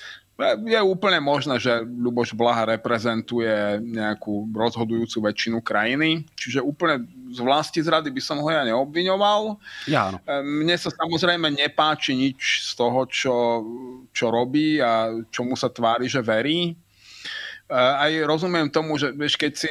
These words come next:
Speaker 1: neomarxistický, teda keď si marxistický filozof, e, v roku dvetisícdvadsaťštyri, to je naozaj trochu ako keď si konštruktor párnych strojov v roku dvetisícdvadsaťštyri,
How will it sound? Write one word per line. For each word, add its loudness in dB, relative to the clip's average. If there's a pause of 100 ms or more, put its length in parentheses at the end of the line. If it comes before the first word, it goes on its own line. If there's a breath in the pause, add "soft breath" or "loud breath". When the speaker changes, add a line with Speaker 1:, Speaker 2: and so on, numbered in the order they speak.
Speaker 1:
neomarxistický, -2 (320)
teda 0
keď 0
si 0
marxistický -2
filozof, 0
e, -8
v -2
roku -4
dvetisícdvadsaťštyri, -2
to -2
je 2
naozaj 0
trochu -2
ako -4 (140)
keď -6
si -4 (1080 loud breath)
konštruktor 0
párnych 2
strojov 0
v -6
roku -6
dvetisícdvadsaťštyri, -2